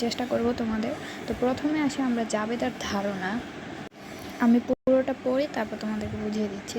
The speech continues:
দেখো, লেনদেন সংগঠিত হওয়ার সাথে সাথে আমাদেরকে যতটুকু সম্ভব লেনদেনের বিশদ বিবরণ লিপিবদ্ধ করতে হয়। লেনদেন সংগঠিত হয়, লেনদেন কোনো সংগঠিত, কোনো একটা লেনদেনের ঘটনা ঘটলো। লেনদেন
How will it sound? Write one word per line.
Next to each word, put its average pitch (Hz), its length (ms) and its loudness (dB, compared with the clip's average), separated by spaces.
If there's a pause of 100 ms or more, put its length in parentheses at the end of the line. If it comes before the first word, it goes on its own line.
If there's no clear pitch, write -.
দেখো, 214 180 -2 (540)
লেনদেন 226 380 4 (120)
সংগঠিত 240 440 0 (100)
হওয়ার 220 320 0
সাথে 220 320 -2
সাথে 233 220 0 (160)
আমাদেরকে 233 360 2 (120)
যতটুকু 233 440 0 (140)
সম্ভব 214 300 2 (120)
লেনদেনের 233 420 2 (160)
বিশদ 233 340 0 (120)
বিবরণ 226 360 0 (320)
লিপিবদ্ধ 226 440 0 (160)
করতে 277 320 -2
হয়। - 160 -6 (520)
লেনদেন 262 340 6 (140)
সংগঠিত 214 500 0
হয়, 208 140 0 (100)
লেনদেন 247 460 2
কোনো 240 160 0 (120)
সংগঠিত, 214 420 0 (160)
কোনো 294 220 -2
একটা 285 140 -2 (140)
লেনদেনের 240 540 4 (100)
ঘটনা 226 240 4 (120)
ঘটলো। 196 200 -2 (120)
লেনদেন 294 320 6